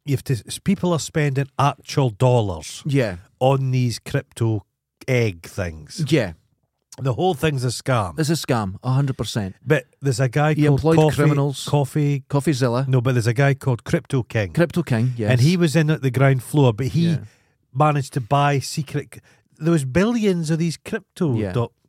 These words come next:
Speaker 1: I just
Speaker 2: And even this one, they were, uh, choosing when to sell and buy and do all this. That's insider trading.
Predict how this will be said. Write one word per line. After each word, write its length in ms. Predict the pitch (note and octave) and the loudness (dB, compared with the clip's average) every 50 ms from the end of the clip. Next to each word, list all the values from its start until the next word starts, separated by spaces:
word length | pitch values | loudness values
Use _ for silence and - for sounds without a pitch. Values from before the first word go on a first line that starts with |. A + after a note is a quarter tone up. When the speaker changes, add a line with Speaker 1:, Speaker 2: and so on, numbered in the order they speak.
| _ _ - | _ _ -4
Speaker 1:
I 160 | C#3 D#3 E3+ | -2 -2 0
just 100 | C3+ D#3+ | 2 2
Speaker 2:
And 100 | F3+ A#3 | 2 2
even 160 | A#3+ F3 F3 | 2 2 0
this 200 | G3 A3+ - - | 0 0 -2 -2
one, 220 | F#3 C#3+ B2+ A#2 A#2 | -4 -2 -2 -2 -2
they 80 | D3 | -2
were, 340 | C#3+ C#3+ C#3+ C#3+ C#3+ C3 - - _ | 0 0 0 0 0 -2 -4 -10 _
uh, 300 | - C3 C3+ C3+ C3+ C3+ - - D3 | -6 -4 -2 -2 -2 -4 -6 -10 -10
choosing 320 | - E3+ F3 F3 D#3+ D3 B2+ | -4 -4 -2 -2 0 -2 0
when 200 | B2+ B2 B2 A2+ | 0 -2 -4 -4
to 340 | - B2 A2+ A2+ G#2 E2+ - | -4 -4 -4 -4 -6 -8 -10
sell 480 | - - - C3+ C3 C3+ C3 C3 C3 | -12 -4 -2 0 0 2 0 -2 -2
and 220 | G2+ A#2+ A2+ A2+ G2+ | -2 -4 -4 -2 -2
buy 240 | A#2 A2 A2+ A2+ | -2 -2 -2 -2
and 140 | A2+ A2 G#2+ | -2 -4 -2
do 80 | A2+ A#2 | -4 -4
all 40 | A2+ | -4
this. 160 | A#2 C#3 - | -4 -4 -4
That's 260 | C#3 B2 D3 D#3+ - | -4 -4 -4 -4 -2
insider 380 | D#3 D3 C3+ - C3 A#2+ G#2+ A2 | -4 -4 -2 -2 -4 -4 -4 -6
trading. 460 | - - - F3+ F#3 C#3+ F#2+ - - | -10 -6 -4 -2 -2 -2 -4 -6 -10